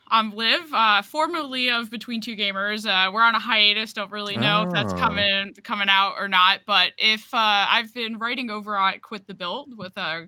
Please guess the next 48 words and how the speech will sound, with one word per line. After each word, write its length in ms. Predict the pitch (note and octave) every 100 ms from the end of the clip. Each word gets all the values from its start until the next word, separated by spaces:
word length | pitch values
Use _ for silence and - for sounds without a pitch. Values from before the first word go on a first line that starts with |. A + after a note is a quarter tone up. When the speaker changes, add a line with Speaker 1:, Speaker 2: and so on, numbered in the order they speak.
| -
Speaker 1:
some 120 | F#3+
of 80 | F3
our 80 | F3+
good 180 | F#3 -
friends, 320 | G3 F#3+ G#3+
One 360 | F#3+ F3+ F3 F3+
Hour, 160 | F3 G3
Speaker 2:
Yep. 80 | F3+
Speaker 1:
One 140 | F3 - -
Decision 380 | F3+ G3 A3+ C4
with 180 | F#3+ E3+
Speaker 2:
Mm-hmm. 140 | A#2+ A#2
Speaker 1:
Chris 220 | F#3+ B3+
and 100 | _ - F3
Tom. 120 | E3+ - _ _ _ _ _
So 380 | - C4 A3 G#3+
if, 260 | G#3 A3 -
uh, 160 | A3+ A3+
you're 220 | A#3+ B3+
looking 260 | C#4 D4
for 140 | C#4+ C#4
some 300 | - B3 A#3+
writing, 380 | A3+ D#4 C#4 A#3+
I 280 | A3+ A3
have 240 | A#3 C4 B3
a, 360 | A#3+ A3+ A#3 - _ _ - A3+
I 40 |
have 140 | A3+
some 280 | F#3+ G3 F#3 _ _ -
posts. 240 | F#3+ G3
I 80 | G#3+
have 200 | G3+ F#3
reviewed 640 | G3 F#3+ G3 F#3+ F#3+ F#3+
Baldur's 380 | F#3+ E3+ F3+ G3
Gate 300 | F3+ E3 D#3+ _
three, 640 | G#3 F#3 F3+ F3+ F3 F3 F#3 _
Stray 320 | - - G3 F#3+
Gods, 440 | F#3+ F3+ F3+ F3
and 100 | F#3
some 160 | A3 G3
other 180 | F#3+
games. 360 | F#3 F#3+ G3 G3+
Alan 240 | F3+ F3+
Wake 240 | F3 F3+ -
two's 320 | - F#3+ G3
in 120 | F#3
the 60 | F3+
mix. 460 | F#3 D4 - -